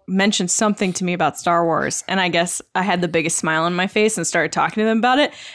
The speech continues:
And they're like, "We could say anything about Star Wars, and you smile, and you get so giddy to talk about it." They were like, "I wish I loved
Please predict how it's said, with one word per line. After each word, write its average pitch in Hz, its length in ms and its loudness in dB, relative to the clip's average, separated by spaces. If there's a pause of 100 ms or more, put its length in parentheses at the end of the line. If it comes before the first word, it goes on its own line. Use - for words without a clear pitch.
And 233 120 4
they're 226 120 6
like, 214 200 4
"We 233 200 2
could 294 180 0
say 240 380 2
anything 247 460 2
about 254 220 4
Star 247 260 4
Wars, 185 280 0
and 180 140 0
you 180 100 0
smile, 180 640 2
and 196 120 2
you 185 80 2
get 190 140 0
so 208 160 2
giddy 208 240 2
to 190 80 -2
talk 202 260 0
about 175 200 0
it." 165 200 -2 (420)
They 190 100 2
were 190 140 4
like, 185 320 2 (320)
"I 233 160 4
wish 285 240 4
I 269 120 6
loved 262 300 4